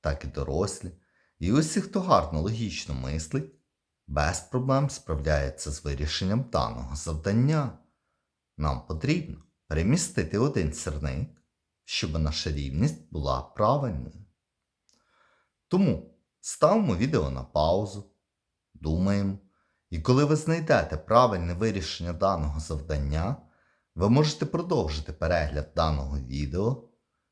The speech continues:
щоб переконатись, що ви правильно справились з завданням. Нам потрібно перемістити один сірник, щоб наша рівність була правильною. Як вирішується дана задачка?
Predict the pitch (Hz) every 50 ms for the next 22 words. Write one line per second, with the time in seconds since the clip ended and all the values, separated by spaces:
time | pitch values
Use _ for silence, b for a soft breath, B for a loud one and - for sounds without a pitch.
0 | _ _ _ - - - - 127 117 120 - 147 151 151 151 165 165 175 180 160
1 | 127 90 76 - - - - _ _ _ _ _ - - - - 87 76 67 -
2 | - 76 73 71 78 80 85 90 104 123 147 156 - - - - 82 69 64 62
3 | 64 67 69 76 78 - - 85 82 76 76 95 104 117 127 143 156 165 151 101
4 | 78 - _ _ _ _ _ _ _ _ _ _ _ _ _ _ _ _ - 82
5 | 82 78 71 69 71 - 90 - - 151 190 185 147 - - - _ _ _ _
6 | _ - 80 87 90 117 165 - - - - 104 87 - 110 123 147 143 113 92
7 | 76 71 - - - 80 69 65 67 69 69 82 110 151 - - _ _ _ _
8 | _ _ _ _ _ - - - - 98 78 82 80 78 78 78 - - 80 71
9 | 69 67 64 71 101 151 156 - - _ - 87 80 76 69 64 - - - _
10 | - 104 113 127 139 139 120 92 71 67 64 - - - - _ _ _ _ _
11 | _ _ _ _ _ _ _ _ _ _ _ _ _ _ _ _ _ _ _ _
12 | _ _ _ _ _ _ _ _ _ _ - 95 107 120 - 196 220 170 156 139
13 | 131 - - 143 139 135 - - - 156 151 107 80 78 78 80 78 - 107 104
14 | 123 139 143 139 - - - - -